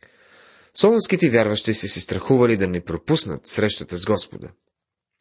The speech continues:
Юил съвсем ясно ще даде да се разбере какво представлява денят Господен. Той ще заяви, че денят на Господа е мрачен, тъмен и тежък ден. Евреите са смятали, че ще влязат моментално в царството,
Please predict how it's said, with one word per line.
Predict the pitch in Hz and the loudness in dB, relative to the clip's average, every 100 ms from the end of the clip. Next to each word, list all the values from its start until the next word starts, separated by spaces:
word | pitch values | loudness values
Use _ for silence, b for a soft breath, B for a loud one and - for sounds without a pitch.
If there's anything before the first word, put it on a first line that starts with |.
| _ B B B B | _ B B B B
Юил | 120 175 233 | 4 4 4
съвсем | 208 151 202 196 | 2 2 2 4
ясно | 165 160 160 156 - - | 4 2 0 -2 -2 -6
ще | - 127 | 0 2
даде | 120 127 | 2 2
да | 120 | 2
се | 113 117 | 0 0
разбере | 107 95 107 131 - | 0 0 2 2 0
какво | 110 - 175 | -10 -4 -4
представлява | 165 - 117 104 104 107 | -4 -2 0 2 0 0
денят | 104 90 87 | -2 -4 -8
Господен. | - 95 - 78 58 - _ _ _ _ _ _ _ _ _ _ _ _ | -8 -8 -4 -6 -6 -20 _ _ _ _ _ _ _ _ _ _ _ _
Той | - 92 | -2 -2
ще | - | 0
заяви, | 101 110 110 135 | 0 2 2 0
че | 135 | -2
денят | 127 131 151 156 | 0 0 0 0
на | |
Господа | 139 143 - 139 | 2 0 2 0
е | 139 | 2
мрачен, | 127 135 143 87 92 113 b b b _ | 2 0 0 -4 -6 -10 b b b _
тъмен | 143 101 95 117 b b b _ | 0 0 -4 -6 b b b _
и | 139 - | -8 2
тежък | 160 113 101 | 0 2 -6
ден. | 73 67 - _ _ _ _ _ _ _ _ _ b b b | -8 -10 -16 _ _ _ _ _ _ _ _ _ b b b
Евреите | 120 127 143 143 | 2 4 2 2
са | 143 147 | -4 -2
смятали, | 156 156 156 151 | 2 2 2 0
че | 147 | 0
ще | 147 - | -2 0
влязат | 135 135 135 120 | 2 2 2 -2
моментално | 127 131 135 175 185 165 | -4 -4 0 0 0 2
в | 101 | -2
царството, | 98 - 82 - - - 139 | -2 -4 -4 -6 -12 -4 -4